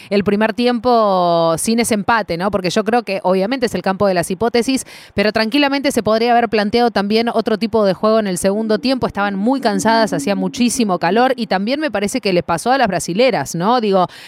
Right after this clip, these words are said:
la, la cuestión de, de, de cómo les afectaba el calor para lo, lo físico y obviamente en consecuencia con lo técnico y lo táctico,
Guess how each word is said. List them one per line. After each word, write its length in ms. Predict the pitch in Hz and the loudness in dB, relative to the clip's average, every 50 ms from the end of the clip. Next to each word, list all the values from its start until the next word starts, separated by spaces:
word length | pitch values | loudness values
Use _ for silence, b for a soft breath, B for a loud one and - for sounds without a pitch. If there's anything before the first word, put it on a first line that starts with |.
| B B | B B
la, 180 | 190 180 180 | -2 -2 0
la 140 | 185 180 180 | 0 -2 -2
cuestión 460 | - 185 165 - 240 240 247 247 240 | 0 -2 -2 0 0 0 0 0 0
de, 420 | 220 214 196 180 175 165 160 156 156 | 0 0 2 2 2 2 2 0 0
de, 180 | 151 160 151 160 | 0 -2 0 0
de 120 | 170 170 | 0 0
cómo 240 | - 220 226 247 233 | 0 0 0 2 0
les 160 | 208 175 - | 0 0 0
afectaba 420 | 175 - - 170 - 214 196 214 | -2 -2 -4 -4 -2 0 0 2
el 100 | 214 196 | 2 0
calor 380 | - 165 165 185 196 220 220 196 | 0 0 2 2 2 2 2 0
para 240 | - 175 160 151 156 | 0 -2 -2 -2 -2
lo, 240 | 156 156 147 143 151 | -2 -2 -2 0 0
lo 140 | 156 156 | -2 -2
físico 480 | - - 233 220 - 254 214 - 220 196 | -2 -2 -4 -4 -2 -4 -2 0 0 0
y 140 | - 165 160 | 0 0 0
obviamente 380 | 156 160 160 156 165 170 165 170 | 0 0 0 0 0 -2 -2 -2
en 80 | 156 | -2
consecuencia 480 | 156 151 - 170 - 180 180 175 185 165 | -2 -4 -2 -2 -2 -2 -2 -2 -2 -2
con 120 | - 151 | -2 -2
lo 100 | 147 147 | -4 -2
técnico 360 | - 196 220 226 208 170 - 160 | 0 0 0 0 0 0 0 0
y 60 | 151 | 0
lo 100 | 156 - | 0 0
táctico, 380 | 196 214 - - 220 - 240 | -2 -4 -4 -2 0 0 0